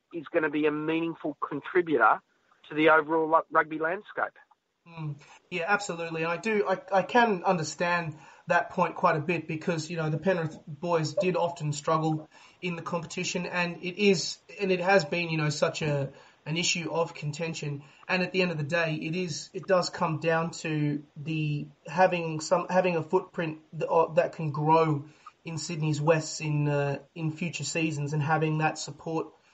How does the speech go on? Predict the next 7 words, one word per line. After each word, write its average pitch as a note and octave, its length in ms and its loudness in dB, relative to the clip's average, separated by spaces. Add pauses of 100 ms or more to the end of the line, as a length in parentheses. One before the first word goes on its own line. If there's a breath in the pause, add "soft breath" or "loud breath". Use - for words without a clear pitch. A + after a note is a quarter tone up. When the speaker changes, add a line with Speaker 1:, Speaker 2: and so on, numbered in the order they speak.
(240 soft breath)
Speaker 2:
network D#3+ 500 0
and D3 140 -2
support D#3+ 500 -8
system, D3+ 640 -4 (360 soft breath)
uh, D3 220 -2
in D3 140 -2
place. - 480 -2